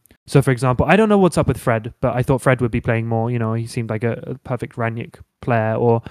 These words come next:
even, you know, do something with Donny van de Beek or do something with Jesse Lingard. Um, utilize, I thought he would utilize fringe players, um,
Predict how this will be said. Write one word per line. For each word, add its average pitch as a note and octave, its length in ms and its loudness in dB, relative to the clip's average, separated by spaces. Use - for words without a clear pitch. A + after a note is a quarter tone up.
even, C#3+ 360 0
you D3 120 2
know, B2+ 80 4
do D3+ 160 6
something D#3+ 480 4
with C3+ 160 6
Donny C3 200 2
van B2+ 160 0
de B2+ 60 0
Beek B2 220 2
or A2 80 -6
do C#3 120 2
something C#3+ 420 0
with B2 120 0
Jesse B2+ 240 -2
Lingard. A#2 440 -4
Um, A#2 280 -8
utilize, C#3 680 4
I D3+ 80 4
thought E3+ 100 6
he D#3 120 8
would D3 120 6
utilize C#3 560 2
fringe C3+ 360 -2
players, A#2+ 480 -2
um, B2+ 440 -4